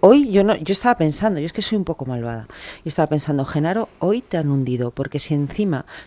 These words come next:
de que sacas un libro sobre la fuga de Anglés resulta, o una tele, una no sé qué que has hecho, la fuga de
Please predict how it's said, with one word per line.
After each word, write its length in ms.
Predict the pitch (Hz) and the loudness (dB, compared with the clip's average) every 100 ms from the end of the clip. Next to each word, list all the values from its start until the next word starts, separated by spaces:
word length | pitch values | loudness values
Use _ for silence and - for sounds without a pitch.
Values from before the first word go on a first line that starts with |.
| - | -4
de 120 | 156 | 0
que 140 | 151 147 | 2 0
sacas 420 | 202 190 226 - | -2 -4 -6 -2
un 80 | 185 | -2
libro 240 | 135 143 | 0 -2
sobre 240 | - 147 | 0 0
la 120 | 143 143 | 0 -2
fuga 280 | 185 202 | -2 -2
de 80 | 202 | -2
Anglés 260 | 190 131 131 | -2 -4 -4
resulta, 520 | 135 - 190 170 139 | -6 -8 -8 -4 -2
o 40 | 147 | 0
una 320 | 170 180 175 | 2 0 0
tele, 300 | 143 135 135 | -2 -2 -2
una 280 | 143 165 160 | -2 -2 -2
no 140 | 156 | -4
sé 140 | - 147 | -6 -10
qué 120 | 127 | -6
que 80 | 139 | -4
has 100 | 139 | -4
hecho, 200 | - 131 | -4 -4
la 80 | 131 | -2
fuga 220 | 165 | 0
de 40 | 180 | 0